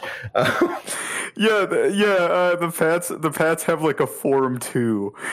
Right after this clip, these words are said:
Speaker 2: Y-, y-, you know, uh, you know, as, like, a, as, like,
Speaker 1: Exactly,
Speaker 2: a boss fight.
Speaker 1: yeah. Yeah, you better save enough of your health, uh, b-, beating the first, uh, form of, like, Wesker at the end of Resident Evil one, 'cause he's gonna, you know, sh-, sh-, he's gonna drink, uh,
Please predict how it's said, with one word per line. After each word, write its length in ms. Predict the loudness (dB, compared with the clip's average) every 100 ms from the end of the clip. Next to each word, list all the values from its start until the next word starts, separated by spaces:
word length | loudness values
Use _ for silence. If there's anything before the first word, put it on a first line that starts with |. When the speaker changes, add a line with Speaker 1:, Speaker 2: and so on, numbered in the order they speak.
| 0
Speaker 2:
Y-, 60 | 2
y-, 260 | 4 4 4
you 140 | 2
know, 200 | 2 2
uh, 240 | 2 2
you 200 | 2 2
know, 140 | 2 2
as, 160 | 2
like, 220 | 2 2 0
a, 120 | -2
as, 160 | -2 0
like, 160 | 2 2
Speaker 1:
Exactly, 600 | 2 2 4 4 2 2
Speaker 2:
a 20 |
boss 60 | 2
fight. 100 | 2
Speaker 1:
yeah. 200 | 2 0 -8 _ _ _ -20 -20 -20 -20 -20 _ 0
Yeah, 100 | 0
you 140 | 2
better 220 | 2 2
save 240 | 2 2 4
enough 200 | 2 2
of 160 | 2
your 100 | 2 2
health, 400 | 2 2 0 0
uh, 160 | 2 0
b-, 140 | -4 -10
beating 300 | -2 0 2
the 80 | 0
first, 400 | 0 0 0 0
uh, 320 | 2 2 2 -2
form 280 | 0 2 2
of, 140 | 0
like, 240 | 0 -2 -4 _ _ _ -2
Wesker 520 | 2 2 0 0 2
at 100 | 2
the 160 | 2 2
end 120 | 2
of 120 | 0
Resident 320 | 0 0 -2
Evil 200 | 0 0 2
one, 220 | 2 0
'cause 140 | -2 -4
he's 160 | -2
gonna, 400 | 0 2 2 0 0
you 80 | 0
know, 120 | 0
sh-, 140 | -4 -6
sh-, 240 | -6 -4 0
he's 140 | 0
gonna 220 | 2 0
drink, 360 | 0 0 0 2
uh, 360 | 2 2 2